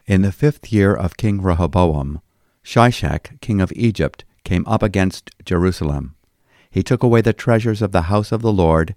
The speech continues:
and the treasures of the king's house. He took away everything. He also took away all the shields of gold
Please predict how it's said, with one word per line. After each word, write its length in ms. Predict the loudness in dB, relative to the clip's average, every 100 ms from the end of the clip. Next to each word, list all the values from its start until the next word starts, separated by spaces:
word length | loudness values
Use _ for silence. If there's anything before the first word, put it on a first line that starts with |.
| -4
and 160 | 0 0
the 40 |
treasures 480 | 0 0 0 -2 -4
of 100 | -4
the 80 | -4
king's 340 | -2 0 -2
house. 420 | -4 -8 -8 -18 _ _ _ _ -20 -12
He 120 | -6 0
took 180 | 2
away 240 | 4 4 2
everything. 680 | 0 -2 -2 -2 -6 -8 -14 _ _ _ _
He 140 | 0 2
also 280 | 2 0
took 200 | -2 0
away 260 | 2 2 0
all 240 | 0 0 0
the 140 | -2
shields 400 | -2 0 2 2
of 180 | -2 0
gold 400 | 2 2 0